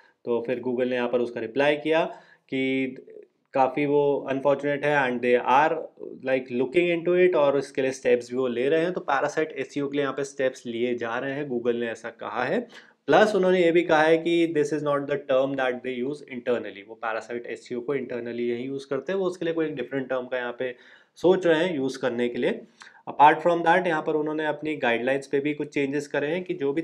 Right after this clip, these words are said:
third party content अगर कोई भी host कर रहा है, तो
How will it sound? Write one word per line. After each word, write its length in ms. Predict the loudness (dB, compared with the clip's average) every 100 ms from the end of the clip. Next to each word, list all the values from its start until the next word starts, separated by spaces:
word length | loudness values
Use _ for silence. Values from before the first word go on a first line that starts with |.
| -2
third 280 | 0 0 2
party 240 | -2 -2
content 440 | -2 -2 -2 -4 -4
अगर 200 | -4 -6
कोई 220 | -8 -8
भी 120 | -8 -4
host 280 | -4 -4 -8
कर 120 | -8
रहा 200 | -4 -4
है, 240 | -2 -2 -4 -18 _ _ _
तो 440 | -4 -2 -2 -6